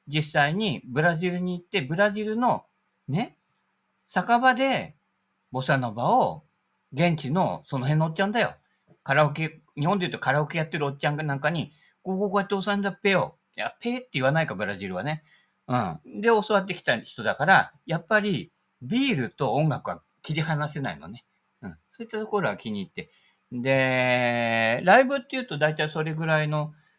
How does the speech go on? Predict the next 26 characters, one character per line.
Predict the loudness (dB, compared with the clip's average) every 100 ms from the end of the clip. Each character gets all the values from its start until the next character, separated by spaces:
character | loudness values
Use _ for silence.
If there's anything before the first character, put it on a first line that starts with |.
| _ -12
と | -10
こ | -6 -2 2 4 4 4 2 0 0 -2 -2 -2 -4 -4 -4 -6
ろ | -6
だ | -6
よ | -8 -4
ね。 | -2 -2 -4 _ _ _ _ _
だ | -2 2
か | 6
ら、 | 8 8 6 4 -2 -6 _ _ _ _ _ -4
ま | 2 4 2
あ、 | -2 _ -6
ラ | 0 0
イ |
ブ | 0
ハ | 0 0
ウ | -2
ス | -8
と | -10
か | -6 -4
ね、 | -2 -4 _ _ _ -6
ま | 0
あ、 |
何 | 2 2 0
十 | -4 -2
人 | -2 -2 -4
か、 | -4 -6